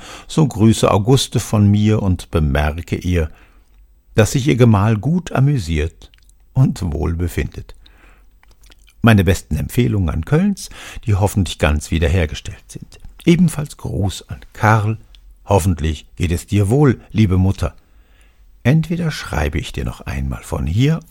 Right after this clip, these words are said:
oder von England. Mit herzlichem Gruß, dein Georg. Punkt. Meine Briefe sind zu adressieren G. Wert, Adresse Matisse and Company,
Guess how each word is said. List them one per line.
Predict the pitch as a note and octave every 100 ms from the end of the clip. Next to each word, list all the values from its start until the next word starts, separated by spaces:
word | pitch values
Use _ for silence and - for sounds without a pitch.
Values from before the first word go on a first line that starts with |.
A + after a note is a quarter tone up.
| -
oder | A2 A#2 A#2+ A2+ A#2+
von | - C3+ -
England. | - - - - - - - - _ _ _ _ - -
Mit | G#2+ - - -
herzlichem | E2+ D2 - D#2+ - -
Gruß, | A2+ F3+ E3+ - - - - - -
dein | F2 G2+ G2+ - _ _ _ _ _ _ _
Georg. | - - - - - - _ _ _ _ - - _ - _ - -
Punkt. | - D#3 - - - - - - - - - -
Meine | E3+ F#3+
Briefe | F#3+ G3 F3+ F#3
sind | C#3 G#2 G2 -
zu | - -
adressieren | - D#2 - D#3 F3 D#3+ D#3 D#3 - _ _ -
G. | G2+ F#2 F2 D#2+ - C3 -
Wert, | G2 D3 F#3 F#3 - - - -
Adresse | - G#2 F#2+ - F2
Matisse | D#2+ - - F3+ F#3 - -
and | A#2 A2+ -
Company, | - C#3 C#3+ B2+ B2